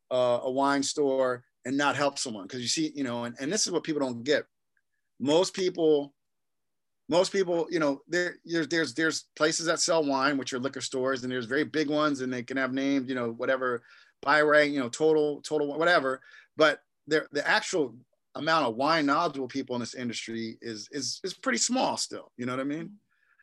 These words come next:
So you could just, I could always just see someone looking for a bottle of wine. I just, and I just, I just couldn't, I have to help.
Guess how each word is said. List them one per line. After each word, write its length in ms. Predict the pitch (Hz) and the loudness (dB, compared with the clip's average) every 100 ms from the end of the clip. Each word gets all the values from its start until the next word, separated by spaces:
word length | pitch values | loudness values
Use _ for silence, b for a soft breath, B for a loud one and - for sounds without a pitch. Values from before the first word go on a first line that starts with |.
| _ _ - | _ _ -2
So 240 | 160 151 | 4 6
you 140 | 156 | 4
could 160 | 165 147 | -2 -6
just, 280 | 233 - - | -2 -2 0
I 100 | 165 | 0
could 120 | 185 202 | 2 2
always 160 | 190 | 0
just 160 | 151 - | 0 0
see 80 | 190 | 0
someone 380 | - 170 156 127 | -2 -4 -6 -4
looking 280 | 170 - 131 | -4 -4 -8
for 160 | 131 | -10
a 40 | 117 | -10
bottle 320 | 131 139 131 | -8 -8 -8
of 60 | 120 | -6
wine. 300 | 135 120 98 | -4 -4 -6
I 80 | 104 | -10
just, 140 | - | -10
and 100 | 98 | -10
I 80 | 117 | -8
just, 220 | 113 - - | -8 -8 -8
I 60 | 131 | -6
just 200 | - - | -6 -6
couldn't, 280 | - 160 - | -8 -8 -6
I 100 | 120 | -8
have 440 | 120 - 160 160 | -8 -4 -4 -4
to 140 | - 131 | -8 -8
help. 320 | 147 123 - | -4 -6 -8